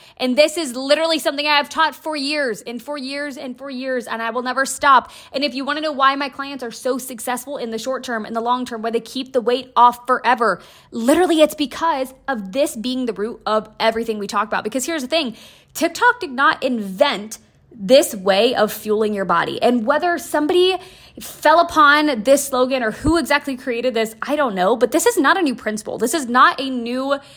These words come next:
idea. This is not a new thing when it comes to dieting. Really where this first originated, this eat what you want and what your body needs mindset, where this first came from, and, and to my knowledge, was back in the late two thousands or early twenty tens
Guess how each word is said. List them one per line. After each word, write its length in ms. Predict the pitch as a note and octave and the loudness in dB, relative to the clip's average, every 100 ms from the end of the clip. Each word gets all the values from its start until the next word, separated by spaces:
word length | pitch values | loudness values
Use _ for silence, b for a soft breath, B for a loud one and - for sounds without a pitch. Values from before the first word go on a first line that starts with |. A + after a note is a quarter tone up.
| B B | B B
idea. 560 | A#3+ B3 F3+ G#3 E3+ C3+ | 0 0 0 2 2 2
This 160 | A3+ D4 | 0 -2
is 160 | B3 | -4
not 240 | G#3+ D4 - | 2 2 2
a 40 | |
new 300 | C4 B3+ B3+ | -2 -2 -2
thing 560 | A#3 - - D#4 A3 G3 | -6 -10 -4 -4 -4 -4
when 140 | G#3+ | -4
it 120 | G#3+ | -6
comes 360 | - G3 F#3 F#3 | -8 -8 -8 -8
to 100 | G#3 | -2
dieting. 500 | G3+ A#3 F#3+ C#3 A#3+ B B B B | 0 2 0 -4 -10 B B B B
Really 320 | A3 E4 A4+ | 0 4 6
where 180 | D4 D4 | 6 4
this 160 | D4 | 4
first 300 | - C#4 C#4 | 0 -4 -2
originated, 580 | G#3+ F#3+ A3 F3+ D#3+ D#3+ | -2 -2 -2 -4 -6 -4
this 200 | F#3+ G#3 - | -4 -6 0
eat 220 | E4 F4+ | 0 2
what 220 | A#3 C#4 | 0 0
you 140 | B3+ A3 | 0 -2
want 300 | G#3 G#3 - - | -2 -4 -8 -4
and 360 | B3+ C#4+ D4+ A#3+ | 0 2 2 2
what 120 | A#3+ | 2
your 120 | A3 | 0
body 280 | G3+ G3+ G3 | 0 0 -2
needs 300 | F#3 G3+ F#3 | -4 -4 -4
mindset, 560 | E3+ D#3+ F#3 C#4+ G#3+ | -4 -4 -4 -6 -4
where 180 | G#3 E4 B4+ | -4 0 2
this 180 | B4 - | 2 2
first 320 | D#4 D#4 - | -2 -2 -4
came 260 | C4 D4 | -6 -6
from, 300 | C4+ E3 F#3+ G#3+ B B B | -4 -2 -2 -6 B B B
and, 220 | - C#4+ D4+ | 2 4 4
and 140 | D4 | 2
to 80 | D4+ | 4
my 200 | C#4+ F4+ | 4 4
knowledge, 460 | B3+ F#3+ G#3 A3+ - | 6 6 6 2 -8
was 160 | C4 G#3+ | -10 -8
back 400 | C4+ C4+ G#4+ A4 - | -8 2 2 0 -4
in 360 | C4+ C4 C4+ | -2 -2 -2
the 100 | A#3+ | -4
late 260 | G#3 A#3+ D#4+ | -2 -2 -4
two 160 | E4+ D#4 | -4 -4
thousands 540 | D4 C4+ C4+ C#4 C4 | -2 -2 -2 -4 -4
or 100 | A3 - | -4 -2
early 240 | B3+ C#4+ | -4 -4
twenty 300 | B3+ A#3+ A3+ | -6 -8 -8
tens 420 | A3 F#3 G3+ D#4+ | -10 -10 -8 -8